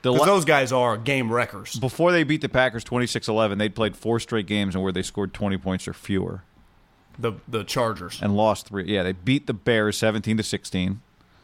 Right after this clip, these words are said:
Speaker 1: lost to the Titans twenty-three to twenty, lost to the Steelers twenty-four to seventeen,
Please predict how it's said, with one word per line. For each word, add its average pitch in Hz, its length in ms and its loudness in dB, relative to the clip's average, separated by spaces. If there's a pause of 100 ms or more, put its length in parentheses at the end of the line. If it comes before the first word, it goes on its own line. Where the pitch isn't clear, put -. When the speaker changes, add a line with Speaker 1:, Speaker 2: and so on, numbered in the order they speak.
(380)
Speaker 1:
lost 117 420 2
to 131 80 0
the 107 280 0 (120)
Titans 110 360 -2
twenty-three 110 440 -2
to 95 80 -6
twenty, 95 460 -2 (480)
lost 117 300 0
to 123 40 -10
the 110 60 -6
Steelers 113 480 -4
twenty-four 110 460 -4
to 98 40 -4
seventeen, 104 680 -2